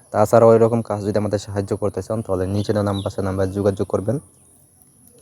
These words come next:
আহ, অবশ্যই গ্যারান্টি সহকারে আপনি সেই কাজটি করে দেওয়া হইব। নাম্বারটা হচ্ছে জিরো ওয়ান সেভেন জিরো ডবল নাইন ওয়ান ফোর থ্রি এইট সেভেন।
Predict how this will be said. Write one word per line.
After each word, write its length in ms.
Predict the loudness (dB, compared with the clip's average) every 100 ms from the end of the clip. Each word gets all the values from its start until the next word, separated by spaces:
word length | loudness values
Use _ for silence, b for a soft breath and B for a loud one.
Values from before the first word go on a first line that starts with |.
| B B B B B
আহ, 180 | -6 -4
অবশ্যই 340 | -2 -2 -2 -2
গ্যারান্টি 300 | 0 -4 -4
সহকারে 280 | -2 0 0 -2
আপনি 100 | -4
সেই 100 | -4
কাজটি 300 | -4 -4 -6
করে 180 | -4 -2
দেওয়া 160 | 0 0
হইব। 140 | 0 -4 _ _ -14
নাম্বারটা 360 | -6 -4 -2 -2
হচ্ছে 200 | -4 -4
জিরো 160 | 0 0
ওয়ান 100 | -2
সেভেন 320 | -4 -4 -2
জিরো 260 | 0 0
ডবল 240 | 0 0 0
নাইন 180 | -2 -2
ওয়ান 160 | -2 -4 -4
ফোর 180 | -4
থ্রি 120 | -4 -4
এইট 120 | -6
সেভেন। 280 | -8 -8 -8